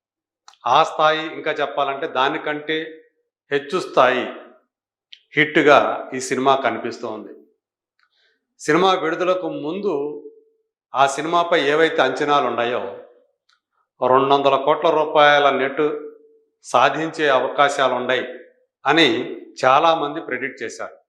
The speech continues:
వాళ్ళ అంచనాల్ని తలకిందులు చేస్తూ ఊహాతీతంగా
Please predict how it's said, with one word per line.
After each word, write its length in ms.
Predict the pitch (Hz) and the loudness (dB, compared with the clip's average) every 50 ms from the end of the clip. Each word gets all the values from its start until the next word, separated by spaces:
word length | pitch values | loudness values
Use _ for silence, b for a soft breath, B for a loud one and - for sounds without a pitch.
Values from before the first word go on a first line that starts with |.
| _ _ _ _ _ _ _ _ _ _ _ _ _ _ _ _ _ _ _ _ _ - | _ _ _ _ _ _ _ _ _ _ _ _ _ _ _ _ _ _ _ _ _ -2
వాళ్ళ 220 | 127 131 135 135 131 123 - 127 | 0 2 4 4 4 2 2 -2
అంచనాల్ని 640 | 147 165 - - 196 190 185 175 165 160 160 156 147 - 143 | -4 -4 -2 0 2 4 6 6 6 4 2 -2 -2 -2 0
తలకిందులు 500 | 127 131 139 135 160 151 143 143 131 - - 123 | 0 0 0 -2 -2 -4 -4 -4 -6 -6 -6 -6
చేస్తూ 320 | 117 113 - - - 143 147 - - - - - - - - _ _ _ _ _ _ _ _ _ _ _ _ _ _ _ _ _ _ _ 127 139 151 | -6 -6 -8 -6 -6 -6 -6 -6 -8 -12 -16 -18 -20 -20 -20 _ _ _ _ _ _ _ _ _ _ _ _ _ _ _ _ _ _ _ 2 4 4
ఊహాతీతంగా 840 | 143 - - 208 196 190 190 170 151 - 147 127 127 117 110 98 | 4 6 4 4 2 2 -2 -6 -6 -6 -6 -8 -8 -8 -12 -12